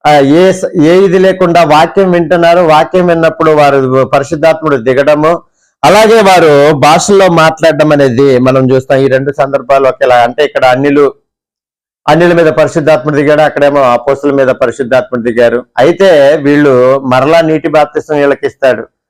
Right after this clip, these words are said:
అపోస్తులైతే నీటి బాప్తిసం అనేది వారు పొందినట్టుగా మనకు గ్రంథంలో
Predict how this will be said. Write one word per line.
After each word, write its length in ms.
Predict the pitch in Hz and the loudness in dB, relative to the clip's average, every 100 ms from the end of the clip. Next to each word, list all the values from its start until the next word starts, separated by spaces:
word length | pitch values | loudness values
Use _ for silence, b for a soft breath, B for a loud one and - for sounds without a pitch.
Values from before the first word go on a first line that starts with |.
| _ _ 143 | _ _ -2
అపోస్తులైతే 680 | 165 208 185 190 175 - 170 151 147 | 0 0 0 0 0 0 0 2 0
నీటి 200 | 151 151 143 | -2 -2 0
బాప్తిసం 480 | 143 143 135 147 135 131 | 0 -2 -4 -2 -2 0
అనేది 340 | 127 127 123 120 127 127 _ _ - | 0 0 0 0 -4 -8 _ _ -2
వారు 160 | 135 135 - | 0 0 0
పొందినట్టుగా 540 | 180 190 185 147 143 143 | 0 2 0 0 0 2
మనకు 220 | 139 127 120 | 0 -2 -2
గ్రంథంలో 540 | 120 151 160 165 147 | 0 2 2 2 2